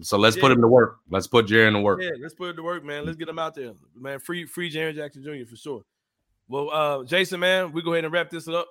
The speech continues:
Speaker 2: Uh, another great ep-, uh, episode of Grind Season. Like I said, you guys can hear us, um, on the Odyssey Network.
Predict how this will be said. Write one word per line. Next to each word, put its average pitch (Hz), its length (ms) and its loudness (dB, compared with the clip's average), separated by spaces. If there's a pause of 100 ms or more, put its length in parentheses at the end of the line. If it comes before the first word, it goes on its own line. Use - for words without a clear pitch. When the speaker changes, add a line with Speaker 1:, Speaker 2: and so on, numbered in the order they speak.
(140)
Speaker 2:
Uh, 131 140 -10
another 143 300 -8
great 147 160 0
ep-, 143 180 -2 (220)
uh, 131 100 -4
episode 147 400 -4
of 131 80 -8
Grind 147 240 0
Season. 143 300 -12
Like 135 160 -10
I 131 40 -8
said, 151 360 -2 (260)
you 123 80 -18
guys 135 260 -6
can 131 120 -14
hear 143 180 -6
us, 143 400 -8
um, 113 360 -14 (180)
on 175 140 0
the 156 60 -4
Odyssey 156 300 -4
Network. 143 400 -6